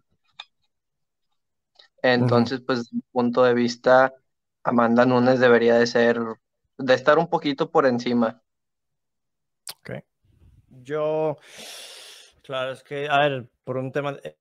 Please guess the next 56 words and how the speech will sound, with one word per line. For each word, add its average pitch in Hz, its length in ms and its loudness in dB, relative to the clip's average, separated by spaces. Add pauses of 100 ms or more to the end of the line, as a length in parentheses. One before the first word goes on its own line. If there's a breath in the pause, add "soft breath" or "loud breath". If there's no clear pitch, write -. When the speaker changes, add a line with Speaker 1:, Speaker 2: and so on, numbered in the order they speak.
(120)
Speaker 2:
es 131 140 -12
que 156 180 -6
sí, 147 220 -2
por 127 120 -10
un 127 80 -8
tema 135 200 -2
de 143 60 2
U 143 80 4
F 139 160 -2
C 156 220 -2
debería 131 440 -2
ser 127 120 -6
Amanda 123 220 -4
Nunes, 117 340 -8
porque 120 300 -8
obviamente 120 320 -4
se 127 100 -8
mantuvo 120 320 -4
más 120 220 -4
tiempo 123 200 -4
en 117 120 -4
U - 20 -6
F 113 160 -8
C 127 160 -4
y - 20 -2
demás. 117 440 -4 (340 soft breath)
Y, 135 120 -6
y 147 160 0
es 170 140 2
lo 233 120 2
que 170 140 2
pasa 156 260 4
en 143 80 2
otros 139 200 -4
peleadores 139 440 2
que 123 160 -4
nunca 127 260 -2
llegan 120 300 0
a 117 60 -4
U 117 80 -2
F 113 180 -6
C 120 260 -2
en 123 100 -4
su 120 120 -8
mejor 117 180 -2
momento. 110 460 -6
O 120 120 -14
sea, 113 280 -8
no 117 140 -10
tienen 127 260 -2
la 120 100 2
chance 127 400 0
de 110 260 0
crear 113 360 0
ese 107 260 -6
historial 143 560 0